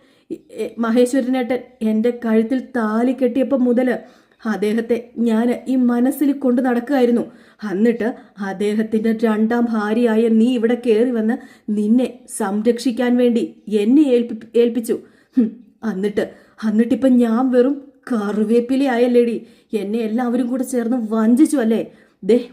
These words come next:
ഒന്നും കേക്കണ്ട എനിക്ക്. നീ പറയുന്ന ഒന്നും കേക്കണ്ട കാര്യമില്ല എനിക്ക്. കാരണം നിന്നെപ്പോലെയുള്ള തെരുവിൽ നടക്കുന്ന, തെണ്ടി നടക്കുന്ന നിന്നെപ്പോലെയുള്ള പെണ്ണുങ്ങളോട് സംസാരിച്ചിട്ട് കാര്യമില്ല.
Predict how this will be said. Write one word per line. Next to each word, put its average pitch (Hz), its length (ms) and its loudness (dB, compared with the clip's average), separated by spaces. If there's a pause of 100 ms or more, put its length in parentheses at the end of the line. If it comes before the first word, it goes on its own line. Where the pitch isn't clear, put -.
ഒന്നും 262 400 4
കേക്കണ്ട 262 320 -4
എനിക്ക്. 214 420 -4
നീ 208 340 -4
പറയുന്ന 226 380 0
ഒന്നും 240 500 2
കേക്കണ്ട 233 280 -2
കാര്യമില്ല 262 600 0
എനിക്ക്. 226 300 -2 (240)
കാരണം 190 560 -6 (320)
നിന്നെപ്പോലെയുള്ള 214 1200 2 (100)
തെരുവിൽ 214 500 0
നടക്കുന്ന, 220 520 0 (160)
തെണ്ടി 220 340 0
നടക്കുന്ന 208 600 -4 (440)
നിന്നെപ്പോലെയുള്ള 208 760 0
പെണ്ണുങ്ങളോട് 220 600 0
സംസാരിച്ചിട്ട് 214 540 -6
കാര്യമില്ല. 185 480 -4